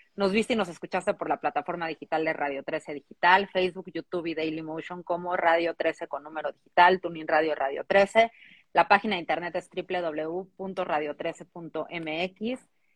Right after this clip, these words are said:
Nosotros somos Alejandra y Valeria. En Facebook nos encuentras como Cábala Tools. Ahí están todos nuestros programas, desde el primerito hasta este. Y en Instagram estamos como arroba Cábala Tools. Estamos posteando como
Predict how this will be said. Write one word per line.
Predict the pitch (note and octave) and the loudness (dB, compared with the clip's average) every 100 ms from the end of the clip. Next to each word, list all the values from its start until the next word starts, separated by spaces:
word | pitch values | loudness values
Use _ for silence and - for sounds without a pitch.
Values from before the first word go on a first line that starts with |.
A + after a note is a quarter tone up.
| _ _ _ _ - | _ _ _ _ -2
Nosotros | G#3 G3+ B3 B3+ B3+ | 0 4 4 4 -2
somos | - G#3 G#3 | -2 -4 -4
Alejandra | D#3+ D3+ - F#3+ F#3 | -8 -12 -8 -8 -4
y | |
Valeria. | F3 D3+ F#3 G#3+ A3+ A3 | -2 -2 0 0 0 -2
En | E3+ | -4
Facebook | F3 - F3+ | -12 -12 -14
nos | D3+ - | -14 -12
encuentras | E3 E3 D#3+ - | -10 -10 -10 -14
como | D#3+ D3 | -12 -4
Cábala | - D#3 C#3+ | 2 2 2
Tools. | - G#3+ A3+ E3 | 2 2 2 0
Ahí | E3+ | 0
están | F3 F3 E3 - | 0 -2 -4 4
todos | F#3+ G3+ A3 G#3+ | 6 8 4 -4
nuestros | G3 - D3+ | -8 -12 -18
programas, | - D3 D#3+ F#3 G#3+ A3 C4 A#3 | -10 -6 -2 -2 -2 -2 -4 -4
desde | F3+ E3 F3 D#3+ | -6 -4 -8 -6
el | E3+ E3 | -8 -8
primerito | E3 F3 F3 A3 - C4+ | -10 -6 -6 -6 2 4
hasta | E3 D#3 - C#3+ | 4 2 -6 -2
este. | G3 A3+ - C4+ D4 - _ _ _ _ - | 0 0 -4 -4 -4 -8 _ _ _ _ -4
Y | B3+ C#4+ D4+ - | 2 2 2 -2
en | B3 C4 C4+ C4 - | -2 0 -2 -4 -6
Instagram | A#3+ A#3 A#3 G#3 | -10 -6 -4 -4
estamos | F#3+ G3+ G3 | -6 -8 -8
como | F#3 | -6
arroba | E3+ F3+ F#3 | -2 0 0
Cábala | F3 F3 D#3 | 0 -4 -4
Tools. | A#3+ C4 - _ _ _ - | -4 -6 -10 _ _ _ -12
Estamos | F#3+ G#3 G#3+ G#3 | -4 -4 -4 -8
posteando | F3+ - G3+ F#3+ G3 G3 _ | -12 -6 -6 -4 -4 -4 _
como | F#3 F3 E3 E3 E3 D#3+ | -10 -8 -6 -4 -4 -8